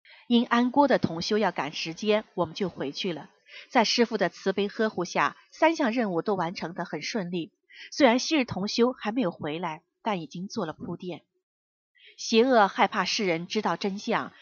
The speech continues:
就安装新唐人电视卫星接收锅一事疯狂迫害。我所在地区因此被绑架的就有近百名大法弟子，锅也被无理拆除。家乡那边的锅也被那里的公安拆除，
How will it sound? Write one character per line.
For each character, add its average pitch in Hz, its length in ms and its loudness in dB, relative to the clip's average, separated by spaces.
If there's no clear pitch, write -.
就 226 140 8
安 233 220 0
装 240 200 2
新 294 180 -4
唐 208 140 -4
人 233 80 -2
电 233 180 0
视 220 140 -4
卫 226 160 -2
星 220 180 -2
接 269 220 0
收 285 160 2
锅 294 240 0
一 165 120 -4
事 - 440 -2
疯 226 180 -2
狂 - 220 -8
迫 - 240 -8
害。 160 260 -14
我 254 140 10
所 214 120 2
在 196 140 0
地 202 180 -4
区 214 200 -2
因 254 240 0
此 202 140 -4
被 190 180 -2
绑 156 240 -6
架 226 200 -4
的 160 140 -4
就 - 220 -4
有 170 100 2
近 185 220 -6
百 160 200 -6
名 151 220 -10
大 208 160 -4
法 156 160 -8
弟 180 220 -8
子， - 240 -8
锅 285 240 6
也 175 140 0
被 180 260 -2
无 196 160 -2
理 170 160 -2
拆 - 260 -10
除。 143 380 -8
家 226 200 0
乡 226 240 2
那 226 100 0
边 190 160 -2
的 180 80 -2
锅 185 300 0
也 190 180 0
被 240 160 0
那 247 140 -2
里 175 100 -6
的 151 100 -8
公 208 200 0
安 196 120 -4
拆 196 280 -6
除， 151 300 -8